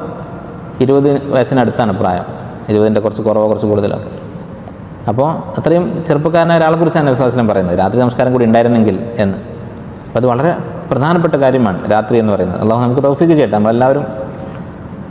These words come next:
അതിൽ പിന്നിലാണ്. അള്ളാഹു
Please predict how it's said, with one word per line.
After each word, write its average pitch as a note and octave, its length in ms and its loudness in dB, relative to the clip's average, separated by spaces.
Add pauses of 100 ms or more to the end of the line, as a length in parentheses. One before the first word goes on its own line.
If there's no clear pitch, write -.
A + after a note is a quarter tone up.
(140)
അതിൽ B2+ 320 2 (460)
പിന്നിലാണ്. C3+ 400 2 (800)
അള്ളാഹു A2+ 220 2